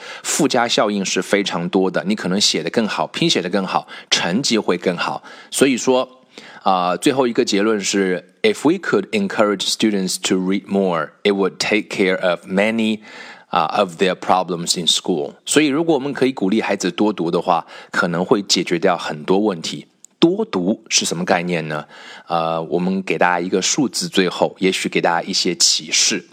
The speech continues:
呃，一个阅读量大的孩子，一年的阅读量会达到ten million words，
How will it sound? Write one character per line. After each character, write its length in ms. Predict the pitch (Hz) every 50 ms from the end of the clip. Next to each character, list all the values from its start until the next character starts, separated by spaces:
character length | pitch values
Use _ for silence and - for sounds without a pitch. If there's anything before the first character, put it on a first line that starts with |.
| - - - - - - - - - -
呃， 360 | - 98 92 92 92 95 95 95
一 160 | - - 120
个 160 | 123 156 139
阅 180 | 120 175 165 139
读 120 | 110 110
量 180 | 123 127 123 123
大 180 | 127 135 117
的 100 | 98 95
孩 220 | 85 - 92 90 90
子， 180 | 87 - - 82 -
一 80 | 117
年 180 | 117 104 98 95
的 80 | 95 92
阅 140 | 104 110 98
读 120 | 92 90
量 140 | 90 90 82
会 180 | - - 90
达 240 | 87 - 82 80 82
到 380 | - 85 85 85 80 78 76 - - -
ten 240 | - - - 107 101
million 480 | 104 95 90 95 104 104 101 98 90 87
words， 500 | 85 90 85 78 76 76 73 - -